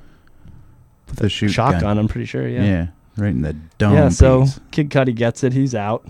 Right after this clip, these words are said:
Speaker 2: Yeah.
Speaker 1: And that sucks.
Speaker 2: Bye-bye, Scott Muscati.
Speaker 1: Yeah,
Speaker 2: Yeah.
Speaker 1: no good. So my, my take on that is, like, the car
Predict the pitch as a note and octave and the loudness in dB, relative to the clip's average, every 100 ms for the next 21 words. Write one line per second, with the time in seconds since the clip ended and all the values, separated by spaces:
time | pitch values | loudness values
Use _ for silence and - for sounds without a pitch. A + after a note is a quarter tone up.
0 | - A2 F2+ E2 _ _ _ - _ _ | -8 -4 -4 -6 _ _ _ -20 _ _
1 | _ _ _ _ _ _ - A2+ A2 A#2+ | _ _ _ _ _ _ -6 -2 0 -2
2 | - A#2 A2+ G#2+ A2 G#2+ G#2+ G#2+ G#2+ G#2 | -2 0 0 0 0 2 0 0 -2 -4
3 | - - - - A2 - F#2+ - - G2 | -12 -20 -10 -2 -2 -2 -6 -6 -4 -2
4 | D#2+ D2+ D2+ D2 D2 G1+ G1+ G1+ G1+ G1+ | -2 -4 -6 -8 -10 -12 -12 -12 -12 -12
5 | G1+ - - - - - - - A2 G2 | -14 -18 -20 -20 -20 -20 -18 -14 -12 -12
6 | - G#2 F#2 A#1 B1+ C2 - A#2 B2+ C3 | -10 -8 -8 -10 -14 -10 -6 -2 0 0
7 | C3 A#2+ G#2+ A#2 F3+ D#3 D3 D3 D3+ G#3 | 0 -2 -2 4 8 10 12 10 10 8
8 | G3 G#3 G#3+ F#3 D3+ C#3 B2+ C3 C3 B2+ | 8 6 8 8 6 6 4 4 4 2
9 | - A#2+ - C3+ C3+ C3+ C3+ | 0 -2 2 6 8 10 10